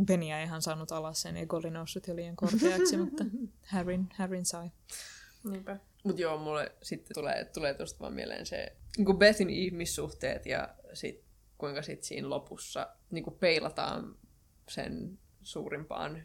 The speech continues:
Speaker 2: nemesikseen Borgoviin, ähm, kun
Speaker 1: Mm.
Speaker 2: niillä on tää,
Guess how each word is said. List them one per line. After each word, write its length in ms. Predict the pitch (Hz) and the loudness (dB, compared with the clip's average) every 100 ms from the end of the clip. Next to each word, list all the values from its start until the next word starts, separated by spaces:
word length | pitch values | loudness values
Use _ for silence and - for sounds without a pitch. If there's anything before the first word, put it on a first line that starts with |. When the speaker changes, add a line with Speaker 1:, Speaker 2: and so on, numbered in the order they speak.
| - | -12
Speaker 2:
nemesikseen 880 | 160 170 151 165 165 165 190 151 156 | -6 -4 -2 -2 -2 -2 0 0 -2
Borgoviin, 680 | 156 160 156 147 160 156 160 | -2 -2 -2 -4 -4 -6 -6
ähm, 720 | 165 196 - - - - - - - - 196 | -10 -10 -8 -6 -6 -8 -10 -12 -14 0 6
kun 80 | 196 | 8
Speaker 1:
Mm. 40 | |
Speaker 2:
niillä 240 | 185 165 165 | 8 4 -4
on 220 | 151 156 - | -6 -12 -8
tää, 500 | - 151 156 - - | -2 -2 0 -2 -4